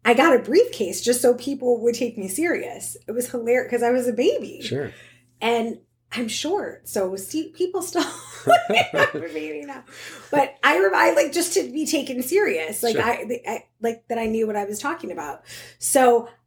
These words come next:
Speaker 1: I would be teaching these classes and doing all this stuff. And then I would come back to the salon that I was very loyal and I enjoyed working at. Well, sometimes the people that took my classes or trainings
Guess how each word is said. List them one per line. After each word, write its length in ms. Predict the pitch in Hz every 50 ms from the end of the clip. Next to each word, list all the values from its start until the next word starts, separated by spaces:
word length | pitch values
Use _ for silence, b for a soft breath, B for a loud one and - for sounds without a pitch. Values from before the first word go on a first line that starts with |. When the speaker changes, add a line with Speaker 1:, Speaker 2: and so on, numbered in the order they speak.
| _
Speaker 1:
I 140 | - 240 262
would 160 | 247 269 240 220
be 140 | 247 240 220
teaching 420 | - - 320 339 339 370 381 392
these 180 | 370 370 370 370
classes 520 | - 277 233 220 226 220 - 233 220 208
and 100 | 220 214
doing 200 | 214 254 262 262
all 140 | 262 254 254
this 160 | 269 320 320
stuff. 380 | - - 202 175 180 202 208 - b b b b b _ _
And 240 | 233 240 247 254 254
then 440 | 262 262 254 254 254 254 254 247 - _
I 120 | 208 233 226
would 120 | 220 220
come 320 | - - - 240 233 233
back 340 | 208 214 220 220 240 277 277
to 120 | - 302 240
the 80 | 233
salon 520 | 226 - - 214 214 208 196 190 185 190 190
that 120 | 202 196
I 80 | 208 214
was 140 | 233 220
very 280 | 233 294 349 403 415 381
loyal 760 | 320 226 202 190 196 190 196 190 185 185 190 208 226 220 b b b b b b b b _ _
and 320 | - 220 226 226 220 - - -
I 100 | 202 226
enjoyed 460 | 226 226 220 220 214 220 214 214 208
working 400 | 196 226 262 262 - 262 220 202 190
at. 280 | 180 175 180 190 - - _ _ _ _ _ _ _ _
Well, 180 | 220 247 254
sometimes 580 | 247 - - 302 339 359 359 359 403 392 330 370
the 200 | 247 226 214 - _
people 360 | - - - 320 330 311 311
that 200 | 254 247 - -
took 220 | - - 247 240 240
my 160 | 226 208 208
classes 880 | 202 - - 208 196 202 202 202 - 220 220 220 220 214 214 208 208
or 240 | 190 165 165 147 -
trainings 640 | - - 220 190 190 190 214 233 247 269 285 285 b